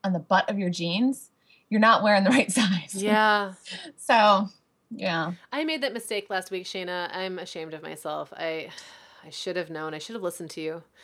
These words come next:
Speaker 2: I was in a hurry, and as you know, I live in a place where there is not much retail, okay?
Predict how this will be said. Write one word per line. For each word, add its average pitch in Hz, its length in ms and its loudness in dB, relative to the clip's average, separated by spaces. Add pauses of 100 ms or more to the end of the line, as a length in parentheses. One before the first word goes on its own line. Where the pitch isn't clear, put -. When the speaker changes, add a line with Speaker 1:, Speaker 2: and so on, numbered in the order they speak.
(180)
Speaker 2:
I 220 100 6
was 240 160 6
in 254 100 6
a 311 80 2
hurry, 202 480 0
and 190 140 0
as 190 180 0
you 233 80 -6
know, 214 160 -2
I 185 80 0
live 175 180 -6
in 196 80 -4
a 202 40 -6
place 180 280 -4
where 175 100 -8
there 160 120 -4
is 165 100 -6
not 165 320 -6
much 214 200 -12
retail, 196 480 -10 (180)
okay? 175 240 -8